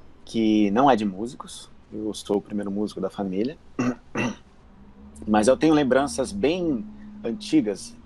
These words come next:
de-, desde que eu era criança, de que música sempre me atraía, né? E até os treze anos de idade, eu, eu simplesmente, assim, não, não mos-, não demonstrava aptidão nenhuma artística ou musical,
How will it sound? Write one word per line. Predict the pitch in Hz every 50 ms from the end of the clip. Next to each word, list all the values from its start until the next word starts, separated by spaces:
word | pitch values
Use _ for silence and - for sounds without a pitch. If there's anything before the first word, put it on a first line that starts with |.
| -
de-, | - 107 107 107 110 107
desde | 90 98 117 110 -
que | -
eu | 110 110
era | 107 104
criança, | 107 107 107 107 117 131 135 123 - - 104
de | 98 101
que | - - 123 117 113 110 104 - - - - - - - -
música | 143 160 175 160 131 - 139
sempre | - - 139 - 135
me | 135 131
atraía, | 123 - - 131 120 104 85 82 82 80
né? | 80 85 185 190 - - - - - - - - - - - - - -
E | 123 131 139 143 139 139 143 - -
até | 135 143 - 208
os | 214 208 -
treze | - - - 185 180 151 127 127
anos | 123 123 123 110 101
de | - 110
idade, | 98 98 107 123 135 131 123 107 101 98 98
eu, | - 101 107 113 127 143 170 - - - -
eu | 117
simplesmente, | 107 - - - 107 - - 156 151 151 - 160
assim, | - - 135 127
não, | 127 131 131 127 120 117 110 104 101 104 - - - -
não | - 160 214 220
mos-, | 160 - - - -
não | - 123 135 147 160 175 170
demonstrava | 170 151 147 139 - - - 139 127 120
aptidão | 117 - 107 - 107 95 104 120
nenhuma | 120 127 120 101 101 117 110 107 101 90 - - - - - -
artística | 95 104 110 - - - - 120 117 - - - - 101
ou | 98
musical, | 98 92 87 104 - - 90 85 82 82